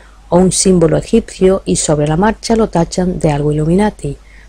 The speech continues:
o masónico, o si es un vídeo americano, nueve de cada veces, desde un punto de vista cristiano, se dice de ser algo satánico,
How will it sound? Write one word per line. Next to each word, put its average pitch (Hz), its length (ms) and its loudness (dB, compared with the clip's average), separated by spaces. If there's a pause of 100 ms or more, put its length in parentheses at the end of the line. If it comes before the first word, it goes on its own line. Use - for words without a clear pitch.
o 147 100 -2
masónico, 151 800 -2
o - 140 -10
si - 180 2
es 202 140 2
un 208 120 4
vídeo 165 220 4
americano, 196 680 0
nueve 175 520 2
de 151 100 2
cada 202 240 0
veces, 175 540 0 (480)
desde 165 320 2
un 208 140 4
punto 202 360 2
de 170 140 4
vista 180 320 -2
cristiano, 175 640 0
se 160 220 0
dice 170 440 -2
de 156 140 0
ser 180 300 2
algo 156 220 2
satánico, 143 720 -8